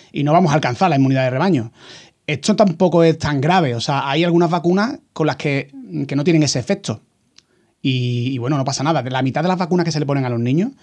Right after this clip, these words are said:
no tienen, no pro-, no generan inmunidad de rebaño. Pero bueno, a ellos sí que les protege de tener enfermedad.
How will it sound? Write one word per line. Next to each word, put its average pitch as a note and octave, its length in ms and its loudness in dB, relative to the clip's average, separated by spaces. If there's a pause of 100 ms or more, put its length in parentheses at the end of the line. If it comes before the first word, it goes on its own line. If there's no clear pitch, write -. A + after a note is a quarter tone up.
(420)
no C#3 260 2
tienen, C#3+ 460 2
no C#3 100 0
pro-, D#3+ 140 0
no D#3+ 140 2
generan D3+ 520 0 (180)
inmunidad C3 340 0
de A2+ 80 -4
rebaño. G#2 420 -10 (420)
Pero A2+ 160 -6
bueno, A#2+ 180 2
a A#2 140 0
ellos C#3+ 200 2
sí D3+ 120 2
que D3 80 -2
les C3 100 -2
protege F#3 420 0
de C3+ 160 -4
tener B2 200 -4
enfermedad. B2+ 540 -4